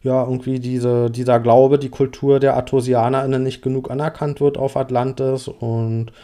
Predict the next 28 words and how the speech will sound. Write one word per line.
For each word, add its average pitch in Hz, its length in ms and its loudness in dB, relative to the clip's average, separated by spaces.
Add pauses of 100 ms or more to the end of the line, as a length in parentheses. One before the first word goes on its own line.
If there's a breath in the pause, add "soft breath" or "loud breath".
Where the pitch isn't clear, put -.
(140)
auf - 80 -14
jeden 127 140 2
Fall 143 140 2
haben 139 120 2
wir 139 80 4
hier 135 140 4
so 127 100 0
ein 127 80 0
weiteres 123 600 0
Element 113 540 -2
der 110 200 0
ArtosianerInnen 107 1300 -2 (200)
kennengelernt, 107 640 -2
dass 104 180 -6
die 113 200 -6
eben 113 300 -2
so, 120 320 -2 (500 loud breath)
ja, 123 160 0
spezielle 123 560 -2
Todesübergangsrituale 131 1400 0
haben 120 260 0
und 120 140 -6
dass 117 180 -6
denen 113 280 -2
sowas 110 360 -4
Spirituelles 110 800 -4
wichtig 110 380 -6
ist. 120 340 -8